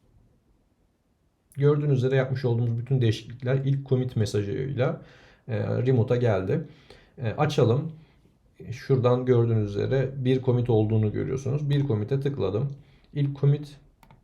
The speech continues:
ilk commit'in üzerine tıkladım. Bu commit'te yapılmış bütün değişiklikleri görüyorum aslında burada. Yapılmış değişiklikler nedir? İşte eklenen şeyler yeşille ifade edilmiş.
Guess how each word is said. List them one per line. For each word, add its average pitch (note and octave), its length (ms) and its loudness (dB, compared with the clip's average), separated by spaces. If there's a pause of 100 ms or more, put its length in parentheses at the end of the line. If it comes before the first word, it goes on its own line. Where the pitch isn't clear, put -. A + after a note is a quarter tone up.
(720)
ilk C#3 200 0
commit'in A#2 400 0
üzerine G#2 400 -2
tıkladım. G2 500 -4 (320)
Bu C#3 120 2
commit'te B2+ 380 4
yapılmış B2+ 480 2
bütün A#2+ 220 -2
değişiklikleri A#2 580 0
görüyorum A2+ 400 4
aslında F#2+ 360 -8
burada. A2+ 320 -4 (460)
Yapılmış C#3 460 4
değişiklikler C3 580 2
nedir? A#2+ 380 0
İşte - 200 -14
eklenen B2+ 380 4
şeyler A#2 320 2
yeşille A#2 560 0
ifade G2+ 540 -2
edilmiş. G2 520 -4